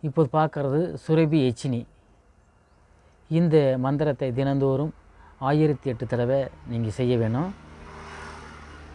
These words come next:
இருபத்தோரு நாள்கள் செய்யணும். காலை மாலை அப்படி வந்து இருபத்தொரு நாள் செஞ்சுக்கிட்டா, இருபத்தோராவது நாள் தேவி உங்களுக்கு பிரசனமாவாங்க. இது எப்போ செஞ்சாலும் பத்து மணிக்கு மேலே ஆரம்பிக்கணும், இல்லை பதினோரு மணிக்கு மேலே ஆரம்பிக்கணும் இந்த மந்திரத்தை.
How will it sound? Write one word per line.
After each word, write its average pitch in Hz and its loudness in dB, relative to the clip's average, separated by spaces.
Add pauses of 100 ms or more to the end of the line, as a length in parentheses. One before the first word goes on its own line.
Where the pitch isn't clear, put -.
(240)
இருபத்தோரு 165 6
நாள்கள் 143 0
செய்யணும். 110 -6 (1000)
காலை 131 4
மாலை 131 0
அப்படி 127 -2
வந்து 123 2
இருபத்தொரு 135 0
நாள் 127 0
செஞ்சுக்கிட்டா, 123 -4 (540)
இருபத்தோராவது 143 4
நாள் 139 0
தேவி 139 4
உங்களுக்கு 127 0
பிரசனமாவாங்க. 110 -2 (560)
இது 127 2
எப்போ 127 4
செஞ்சாலும் 147 4
பத்து 165 -4
மணிக்கு 151 0
மேலே 135 2
ஆரம்பிக்கணும், 117 0
இல்லை 135 0
பதினோரு 131 0
மணிக்கு 131 -2
மேலே 120 -2
ஆரம்பிக்கணும் 104 -4
இந்த 101 -6
மந்திரத்தை. 104 -6